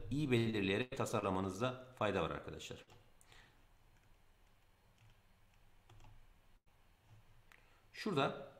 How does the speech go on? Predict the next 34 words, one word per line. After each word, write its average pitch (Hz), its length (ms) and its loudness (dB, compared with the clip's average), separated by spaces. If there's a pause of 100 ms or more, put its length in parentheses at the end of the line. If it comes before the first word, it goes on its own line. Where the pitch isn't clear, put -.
(880)
veri 156 180 6
tiplerine 135 400 4
baktığımız 147 520 4
zaman 123 460 0
big 208 160 2
integer 98 400 2
dediğimiz 90 380 -2
değer 123 340 0 (240)
iki 135 220 -2
üzeri 120 260 2
alt-, 123 280 0
eksi 127 200 0
iki 139 200 -4
üzeri 117 260 2
altmış 120 240 -2
üç 180 180 -4
ile 135 360 -2 (120)
artı 123 260 2
iki - 200 -4
üzeri 139 240 4
altmış - 340 -2
üç 180 120 -2
arasında 104 720 2 (180)
değer 123 520 6
alıyor 113 280 2
ve 98 40 0
hafızada 113 520 0
sekiz 117 340 -4
byte'lık - 360 -2
yer 85 200 0
kaplıyor. - 320 -8 (1040)
Integer 190 440 6
dediğimiz 120 440 6
şey 170 340 4